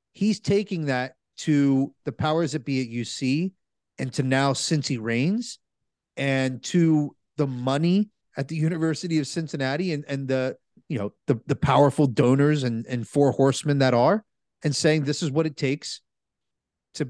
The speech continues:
to bring this type of roster to the Big twelve." You know, it's a million to, to maintain our current position. Does anyone want to re-, maintain our current position? No,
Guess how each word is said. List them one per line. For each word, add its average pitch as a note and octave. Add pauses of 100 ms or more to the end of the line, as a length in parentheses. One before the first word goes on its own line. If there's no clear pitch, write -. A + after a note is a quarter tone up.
to C#3+
bring C3+
this C3
type C3+
of A#2+
roster A2+ (420)
to D#3
the C#3
Big C#3
twelve." - (340)
You A2+
know, A2
it's -
a E3
million D3+ (680)
to, C3+
to C3+
maintain C3+
our B2
current B2+ (180)
position. G#2+ (400)
Does A2+
anyone D#3+
want D#3
to D3+
re-, D3+ (100)
maintain D3
our C#3+
current D3
position? D3
No, E3